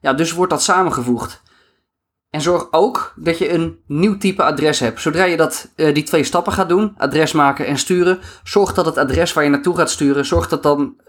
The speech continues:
eh, dat dat het nieuwste type adres is. Zo'n B C één adres.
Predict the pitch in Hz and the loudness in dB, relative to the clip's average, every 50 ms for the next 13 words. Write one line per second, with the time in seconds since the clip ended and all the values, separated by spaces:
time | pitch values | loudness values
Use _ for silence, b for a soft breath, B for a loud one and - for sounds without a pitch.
0 | - 151 151 143 139 - 147 143 143 - 170 170 - - - - - _ - 156 | -6 0 0 0 0 0 -2 0 2 2 0 0 -2 -10 -14 -18 -16 _ 0 0
1 | 147 143 - - - 139 147 170 214 196 - - 180 - - 185 165 - 165 156 | 0 0 -2 -4 0 2 2 2 2 0 -2 -4 -6 -4 -4 -4 -2 0 0 -2
2 | 151 151 _ - 139 131 131 131 139 135 123 - 113 113 - - - - - 139 | -2 -2 _ -4 -4 -4 -2 0 -2 -2 -2 -2 -6 -6 -6 -10 -12 -6 -2 2
3 | 127 127 123 127 143 151 143 - 147 135 127 127 127 143 135 123 120 120 B B | 2 2 4 4 2 2 0 0 0 0 0 2 2 2 2 2 0 -2 B B
4 | B B B B B - 131 127 123 120 110 95 - - - b | B B B B B -2 -2 0 0 -2 -2 -2 -4 -6 -8 b